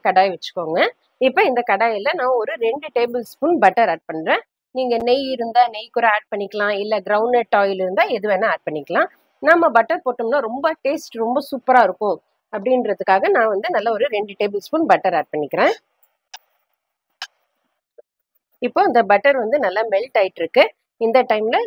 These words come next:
நான் மீத இருக்கிற ரெண்டு teaspoon கார்லிக்கை சின்ன சின்னதா chop பண்ணிருக்கேன், அதை ஆட் பண்ணிக்கிறேன். ஒரு துண்டு இஞ்சி துருவி வச்சிருக்கேன், அதுவும் ஆட் பண்ணிக்கிறேன். ரெண்டு பச்சை மிளகாய் சின்ன சின்னதா cut பண்ணிருக்கேன், அதுவும் ஆட் பண்ணிக்கிறேன். நான் வந்து four hundred grams,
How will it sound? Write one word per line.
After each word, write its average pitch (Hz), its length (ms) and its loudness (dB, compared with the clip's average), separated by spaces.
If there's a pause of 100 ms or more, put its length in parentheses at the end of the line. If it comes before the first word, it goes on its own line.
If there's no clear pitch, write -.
(120)
நான் 311 240 2
மீத 285 240 -4
இருக்கிற 262 240 -2 (140)
ரெண்டு 233 220 0 (100)
teaspoon 277 440 0 (140)
கார்லிக்கை 226 480 2 (240)
சின்ன 240 180 0
சின்னதா 247 240 0 (100)
chop 214 200 0
பண்ணிருக்கேன், 190 360 0
அதை 190 140 2
ஆட் - 140 -16
பண்ணிக்கிறேன். 147 360 -12 (420)
ஒரு 226 200 4
துண்டு 285 260 2 (140)
இஞ்சி 254 340 2 (280)
துருவி 262 340 0
வச்சிருக்கேன், 233 480 0 (180)
அதுவும் 240 280 -2 (120)
ஆட் 160 180 -12
பண்ணிக்கிறேன். 190 400 0 (920)
ரெண்டு 311 180 4 (100)
பச்சை 226 280 0
மிளகாய் 233 380 2
சின்ன 262 120 0 (100)
சின்னதா 240 360 2
cut - 180 -4
பண்ணிருக்கேன், 208 460 0
அதுவும் 196 240 0
ஆட் 160 140 -6
பண்ணிக்கிறேன். 165 480 -2
நான் 233 180 2
வந்து 233 140 -4 (100)
four 285 260 6
hundred 233 300 -2
grams, 190 260 -2